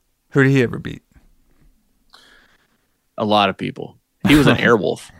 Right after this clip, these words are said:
Speaker 2: right
Speaker 1: Oh,
Speaker 2: after
Speaker 1: okay.
Speaker 2: this.
Speaker 1: That's, that's a good one. So the thing is, uh, when Jim Mooney went off, he met Martha, and I guess he had the house. So the house they're staying in is not on the Hittibites' land.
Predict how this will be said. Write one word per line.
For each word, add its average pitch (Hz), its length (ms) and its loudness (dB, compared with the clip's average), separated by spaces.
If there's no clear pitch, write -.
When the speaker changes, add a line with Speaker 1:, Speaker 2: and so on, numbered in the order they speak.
Speaker 2:
right 95 160 0
Speaker 1:
Oh, 123 100 2
Speaker 2:
after 143 140 -8
Speaker 1:
okay. 90 100 -10
Speaker 2:
this. - 160 -12
Speaker 1:
That's, - 200 -20
that's 113 140 -16
a - 20 -16
good 127 160 -10
one. 117 140 -14
So 143 600 4
the 143 120 0
thing 190 200 2
is, 175 160 4
uh, 131 340 2
when 131 220 0
Jim 156 220 2
Mooney 147 240 2
went 139 160 2
off, 151 300 4
he 143 120 0
met 147 300 4
Martha, 113 560 -2
and 131 480 4
I 139 120 4
guess 185 340 2
he 226 180 2
had 190 460 2
the 151 140 0
house. 160 420 2
So 165 180 2
the 165 120 4
house 208 320 4
they're 233 100 -2
staying 196 400 0
in 139 180 -2
is 123 180 -8
not 156 380 2
on 147 260 2
the 120 340 -8
Hittibites' 151 580 0
land. 113 480 -4